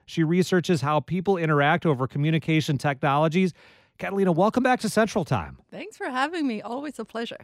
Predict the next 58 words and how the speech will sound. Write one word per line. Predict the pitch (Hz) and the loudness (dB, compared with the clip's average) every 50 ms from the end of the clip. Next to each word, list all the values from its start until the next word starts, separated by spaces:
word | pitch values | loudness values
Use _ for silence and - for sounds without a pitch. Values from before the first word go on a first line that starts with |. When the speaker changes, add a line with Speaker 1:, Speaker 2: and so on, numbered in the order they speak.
| - _ _ - | -20 _ _ -10
Speaker 1:
I've | - 147 | -6 -2
been | 165 185 | 0 0
seeing | 170 - - 226 254 247 | 0 2 0 -2 -2 0
articles | - 160 160 156 151 - - 160 156 | 2 2 2 2 2 0 -2 -2 -2
about | 143 139 147 143 | -2 -2 -2 -2
the | 127 147 | -2 -2
rise | 127 127 123 123 135 147 139 | 0 0 0 2 2 0 0
of | 151 127 110 | -2 -2 -2
group | 131 147 147 135 | -2 -2 -2 -2
chat | - - 143 135 139 147 160 175 | -4 -2 0 2 2 2 2 2
and | 156 135 - | -2 -2 -2
thought, | - 143 143 139 | -2 -2 0 0
"Well, | 156 | 0
I | 208 233 | 2 2
don't | 262 247 | 4 4
really | 214 190 175 | 4 4 4
do | 151 120 139 135 | 4 2 2 0
that." | 117 127 127 156 175 | 2 2 0 0 0
And | 156 143 | 0 0
then | 151 | 0
I | 147 147 | 0 0
thought, | - 165 151 147 120 | 2 2 0 2 0
"Well, | 147 175 185 | 0 0 0
wait, | 151 131 101 90 107 151 180 - | 0 0 0 0 -2 -2 -4 -4
I've | 139 127 117 | -4 -4 -2
got | 127 147 139 131 | 0 0 2 4
one | 135 147 143 147 | 4 4 4 4
with | 143 135 113 | 2 0 0
my, | 127 127 127 131 131 127 127 | 0 -2 0 0 0 0 0
you | 123 127 139 147 123 | 0 -2 -2 -2 0
know, | 113 120 | 0 0
immediate | 120 127 127 123 123 135 135 123 | 0 0 2 2 2 2 2 0
family, | - - 131 113 107 107 123 160 170 | 0 0 2 2 2 2 0 0 0
and | 151 123 | 0 2
one | 127 127 135 | 2 2 2
with | 139 - | 2 2
my | 156 151 | 0 0
parents, | 143 - 127 131 123 127 135 165 165 - | 0 0 0 0 2 2 2 0 -2 -2
one | 151 135 | -2 -2
with | 139 135 117 | -2 0 0
my | 139 131 | 0 0
band, | 123 104 143 135 135 147 160 185 185 | 0 2 0 2 2 2 2 2 2
and | 160 147 127 127 127 - 139 | 2 2 2 0 -2 -4 -4
one | 131 135 156 160 | 0 2 2 2
with | 170 131 | 2 2
my | 143 139 127 | 0 0 0
football | - - 185 160 - 170 156 156 156 | 0 0 -2 0 2 4 4 4 4
buddies," | 131 156 147 151 180 185 185 185 165 | 4 4 4 4 4 2 2 2 2
and | 165 151 139 | 0 0 2
things | 170 170 165 151 131 | 2 0 0 0 0
like | 156 156 151 147 - | 0 0 0 0 2
that. | - 185 196 185 170 - - _ - _ _ _ _ _ _ _ _ - | 2 4 4 4 2 0 -4 _ -20 _ _ _ _ _ _ _ _ -8
It | - 156 - | -6 -6 -4
kinda | - 160 175 175 | -2 0 0 0
snuck | 165 - - 185 175 175 - | 0 0 2 2 2 2 2
up | 247 269 - | 0 2 4
on | - 262 214 151 | 4 4 4 4
me. | 120 95 | 2 -2